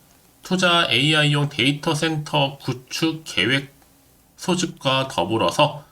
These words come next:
바로 이렇게 상승세를 타고 있다는 점이죠. 여기에 특히나 한싹은요, 국내 최초 데이터 센터 활용, 바로 인피니 밴드 기술 특허를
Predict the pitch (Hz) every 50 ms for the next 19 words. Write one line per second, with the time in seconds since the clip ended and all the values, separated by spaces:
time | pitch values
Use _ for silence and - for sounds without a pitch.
0 | _ _ _ _ _ - - 104 110 107 117 147 165 160 160 - - 147 139 135
1 | 135 135 135 143 143 - - 160 160 156 151 151 147 143 - 113 110 107 107 -
2 | - 135 - 110 - - - 95 92 90 87 - - 76 80 80 - 151 180 185
3 | 185 - - - - - - 131 139 147 185 180 185 202 - 185 185 185 185 190
4 | 190 190 190 175 147 123 113 117 113 101 92 92 - 123 135 156 170 170 170 170
5 | 160 156 - 202 196 190 - - - 185 170 165 160 156 - - 127 139 143 -
6 | 165 147 151 147 143 151 - - 139 135 131 131 - - 175 151 107 85 73 -
7 | - - _ _ _ - - 104 95 95 117 147 165 151 - - 185 180 170 170
8 | 165 160 151 - 101 104 104 98 98 92 101 107 92 78 76 - - _ - -
9 | 113 110 - 135 - - - - - - - - - 208 190 180 180 185 185 175
10 | 139 90 - -